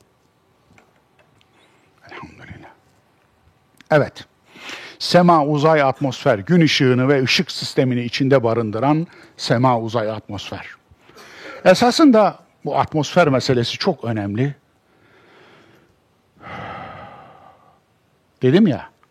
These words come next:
biz gündüzü atmosfere borçluyuz, güneşe değil. Güneş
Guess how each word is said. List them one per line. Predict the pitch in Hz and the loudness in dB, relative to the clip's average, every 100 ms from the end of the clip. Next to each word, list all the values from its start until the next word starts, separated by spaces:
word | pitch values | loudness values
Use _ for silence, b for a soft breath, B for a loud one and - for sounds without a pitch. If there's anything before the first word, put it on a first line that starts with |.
| _ _ _ _ - | _ _ _ _ 0
biz | 147 127 | 0 2
gündüzü | 147 147 143 160 | 2 2 0 0
atmosfere | 143 143 135 - 139 123 | 0 -2 -2 2 2 2
borçluyuz, | 92 - 101 90 | -4 -10 -16 -14
güneşe | 98 113 98 98 | -8 -8 -8 -10
değil. | 92 73 - _ b b b b b b b b - | -12 -14 -20 _ b b b b b b b b -6
Güneş | 131 139 165 - | 0 2 0 -4